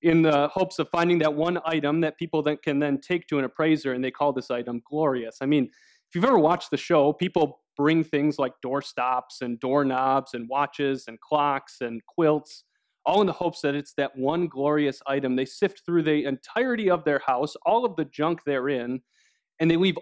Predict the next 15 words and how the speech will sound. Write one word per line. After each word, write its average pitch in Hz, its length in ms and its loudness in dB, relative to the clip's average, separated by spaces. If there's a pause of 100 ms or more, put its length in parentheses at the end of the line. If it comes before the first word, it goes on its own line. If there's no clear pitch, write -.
all 208 200 2
of 190 120 -2
the 170 80 0
junk, 147 400 -2
all 156 100 2
of 147 80 -2
the 147 160 0
unwanted, 151 600 0
undesirable, 143 800 -2
unnecessary 143 720 -2
behind 143 500 -2
and 127 140 -2
bring 147 240 -2
that 131 300 -4
one 156 400 -4